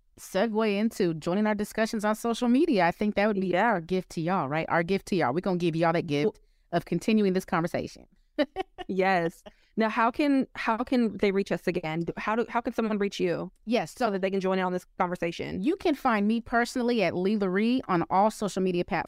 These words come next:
Speaker 1: platforms. It's L E I G H L A R I E. It's across the board on all platforms. But you can find Dirty Roses Podcast on all po-, platforms as well. Dirty Roses Podcast, which is where we're gonna share these conversations. And girl, where,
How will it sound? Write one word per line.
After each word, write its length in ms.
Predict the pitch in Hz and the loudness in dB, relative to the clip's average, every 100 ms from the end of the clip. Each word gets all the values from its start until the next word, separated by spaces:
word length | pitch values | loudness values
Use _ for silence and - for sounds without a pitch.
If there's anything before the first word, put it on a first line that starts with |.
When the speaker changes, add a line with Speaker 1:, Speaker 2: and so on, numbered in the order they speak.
| - | -4
Speaker 1:
platforms. 580 | 185 147 - 147 151 151 | -2 -2 -2 -2 -2 -2
It's 200 | 165 - 185 | -6 -4 -2
L 180 | 202 | -2
E 160 | 220 220 | -2 -2
I 200 | 180 180 | 0 -2
G 220 | 175 202 - | -2 -4 -2
H 340 | 180 170 - - | -2 -2 -6 -2
L 160 | 175 165 | 0 0
A 80 | 175 | 0
R 180 | 160 113 | -2 -2
I 160 | 156 | -2
E. 320 | - 247 254 - | 0 2 2 -2
It's 160 | 185 - | -6 -4
across 440 | 160 - 214 214 | -6 -2 0 0
the 100 | - 190 | -2 -4
board 240 | 185 190 | -2 0
on 120 | 139 | 0
all 160 | - 180 | 0 -2
platforms. 600 | - 165 - 196 202 - _ _ - | 0 0 0 -2 -2 -4 _ _ -4
But 240 | 180 - | -4 -2
you 80 | 226 | -4
can 140 | 220 214 | -2 -2
find 380 | - 185 165 | 0 0 0
Dirty 200 | 160 180 165 | 0 0 2
Roses 360 | 175 175 151 | 2 2 -2
Podcast 840 | - - 247 262 - - 139 117 - - | -8 -4 0 0 0 -2 0 0 -4 -4
on 140 | 160 151 | -2 0
all 200 | 151 151 | 0 -2
po-, 180 | - 147 | -4 -6
platforms 420 | - 170 - 151 | -2 -2 0 -2
as 140 | 143 151 | -2 -2
well. 380 | 185 160 123 127 | 0 2 0 -2
Dirty 340 | 135 165 170 | -2 0 0
Roses 320 | 156 151 147 | 0 -2 -2
Podcast, 640 | - 156 151 - 127 127 | -2 -2 0 0 -2 -2
which 120 | 156 151 | -4 -6
is 100 | 143 | -2
where 120 | 143 | -2
we're 80 | 147 | 0
gonna 180 | 143 139 | 0 -2
share 400 | - 156 147 139 _ _ | 0 2 2 -2 _ _
these 140 | - 151 | -6 -2
conversations. 680 | 165 139 - 151 143 143 139 | 0 0 2 0 0 -2 0
And 160 | 156 | -2
girl, 140 | 151 | 0
where, 120 | 156 | -2